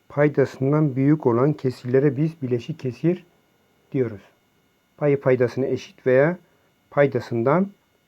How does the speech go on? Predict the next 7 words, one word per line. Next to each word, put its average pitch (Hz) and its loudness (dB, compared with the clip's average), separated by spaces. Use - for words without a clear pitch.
büyük 127 -2
olacak. 107 -4
Yani 131 2
üstteki 127 -4
sayı 143 0
alttaki 139 -4
sayıdan 135 0